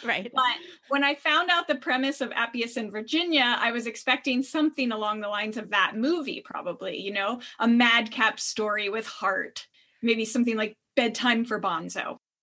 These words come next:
Speaker 2: I could not possibly have been more wrong.
Speaker 1: Yeah, I think it's safe to say this book is a bit darker.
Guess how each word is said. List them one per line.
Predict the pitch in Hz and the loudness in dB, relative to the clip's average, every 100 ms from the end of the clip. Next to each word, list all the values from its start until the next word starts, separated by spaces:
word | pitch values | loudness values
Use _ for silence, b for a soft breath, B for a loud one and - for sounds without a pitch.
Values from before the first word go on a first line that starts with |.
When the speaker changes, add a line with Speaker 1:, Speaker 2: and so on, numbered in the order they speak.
| - | -2
Speaker 2:
I | 226 240 | 0 2
could | 294 | 2
not | 214 214 - | 2 2 0
possibly | - 214 214 262 233 240 262 | -4 0 0 0 -2 0 2
have | 214 | 0
been | 208 202 202 | -2 -6 -4
more | 202 202 196 | -4 -2 -2
wrong. | 180 170 - - - 190 _ _ _ _ _ | -4 -6 -6 -8 -12 -16 _ _ _ _ _
Speaker 1:
Yeah, | - 240 208 | 0 4 4
I | 220 | 4
think | 277 | 0
it's | 285 269 | -2 0
safe | 247 | 0
to | 240 | 0
say | 240 214 | -2 -2
this | 208 | -4
book | - 233 | -6 -8
is | 247 | -4
a | 262 214 - | -6 -8 -8
bit | 349 320 - - _ - | -8 -8 -14 -20 _ -6
darker. | 196 151 - 104 - | -4 -4 -8 -14 -14